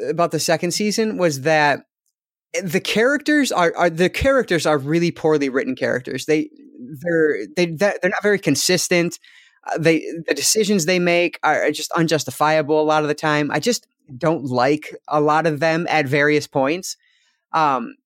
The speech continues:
but I, what I did like about the writing in this season was that I felt like there were a lot more homages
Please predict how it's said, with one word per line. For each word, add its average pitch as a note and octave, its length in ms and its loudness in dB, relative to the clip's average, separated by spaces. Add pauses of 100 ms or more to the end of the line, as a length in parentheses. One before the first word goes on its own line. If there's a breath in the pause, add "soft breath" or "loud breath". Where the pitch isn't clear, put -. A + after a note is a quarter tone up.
(100)
but F3+ 560 0
I, F3+ 280 0 (140)
what E3+ 220 0
I D#3+ 80 2
did A3 260 -2
like C4 220 0
about A#3 240 0
the A#3+ 80 -2
writing B3 320 0
in B3+ 80 0
this C4 180 -2
season C4+ 340 -2
was F#3 140 -2
that G3 160 2
I E3+ 80 -2
felt A#3 160 -2
like C4 140 -4
there A3 100 2
were F3+ 100 0
a D#3+ 60 4
lot F3 240 0
more G3 180 0
homages D#3 640 0